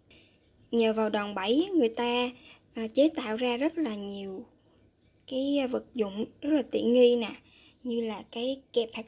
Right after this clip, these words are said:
dẻ nè, cũng, à, là một cái đòn bẩy luôn. Hạt, hạt dẻ là một vật nằm ở giữa, còn điểm tựa ở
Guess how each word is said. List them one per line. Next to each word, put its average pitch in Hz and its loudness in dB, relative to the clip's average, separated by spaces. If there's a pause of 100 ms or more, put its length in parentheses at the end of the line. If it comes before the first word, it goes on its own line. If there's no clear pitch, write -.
dẻ 247 0
nè, 320 0 (440)
cũng, 277 2 (1700)
à, 208 -10
là 202 -10
một 180 -12
cái 269 2
đòn 202 -2
bẩy 226 -4
luôn. 277 6 (1600)
Hạt, 240 -12 (1700)
hạt 247 -6
dẻ 208 2
là 254 2
một 202 -12
vật 208 0 (840)
nằm 208 -6
ở 214 -4
giữa, 226 0 (440)
còn 196 -8
điểm 233 -4
tựa 202 -2 (340)
ở 208 0